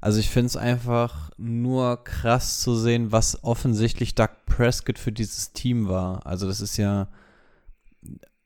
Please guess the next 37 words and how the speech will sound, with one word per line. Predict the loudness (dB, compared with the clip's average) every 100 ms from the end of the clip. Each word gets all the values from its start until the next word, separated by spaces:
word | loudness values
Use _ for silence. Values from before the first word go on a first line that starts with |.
| _ _ _ _
unfassbar | 6 8 8 4 0 -4 -2 -2 -4 -6
krass, | -4 -6 -6 -4
was, | -6 -6
was | -8 -6 -4
da | -4
für | -2 -4
ein |
Unterschied | -4 -4 -4 -4
ist. | -4
Und | -2
da | -2
ist | -2 -2
wirklich | -4 -2
nicht | -2 -2 -4
ein | -2 0
anderer | 0 0 2 0
Spieler, | -2 -2 0 2 2 -2
der | -4 -4
irgendwie | -2 -2 0
weggebrochen | 0 -2 -2 0 0
ist | 0
oder | 0 2
so. | 2
Es | 0
ist | -2 2
wirklich | 2 2 0
einfach | 0 0 0
nur | 2 2 2
Dak | 0 0 2
Prescott, | 2 2 -2 -6 -6
was | -6 -8
sich | -4
hier | -2 -2
geändert | -2 -2 0
hat. | -2 -2
Und | -2
seitdem, | -2 0 -2 -2